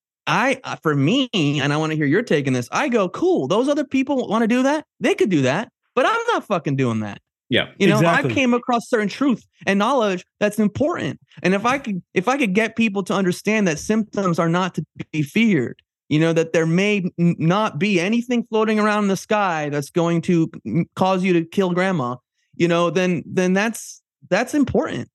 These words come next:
Speaker 1: So can
Speaker 3: Yep.
Speaker 1: you comment on that a little bit?
Speaker 3: Yeah, I thi-, I think I gave an answer to the effect of it, the way they framed the question, just like you said, was that, um, "Why are you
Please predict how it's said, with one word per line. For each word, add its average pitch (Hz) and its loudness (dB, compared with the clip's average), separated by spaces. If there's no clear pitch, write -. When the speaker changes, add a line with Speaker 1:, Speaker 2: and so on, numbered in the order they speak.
Speaker 1:
So 175 0
can 139 2
Speaker 3:
Yep. 196 4
Speaker 1:
you 254 2
comment 202 0
on 226 0
that 226 0
a 214 -2
little 220 0
bit? 254 -2
Speaker 3:
Yeah, 131 0
I 131 0
thi-, 180 -4
I 151 0
think 202 0
I 165 2
gave 143 0
an 135 0
answer 127 -2
to - -4
the 120 0
effect 117 -4
of 117 -4
it, 180 0
the 175 -2
way 170 2
they 175 2
framed 160 0
the 143 0
question, 131 -4
just 135 -2
like 131 0
you 123 0
said, 123 0
was 113 -2
that, 123 0
um, 113 -2
"Why 143 2
are 196 4
you 147 2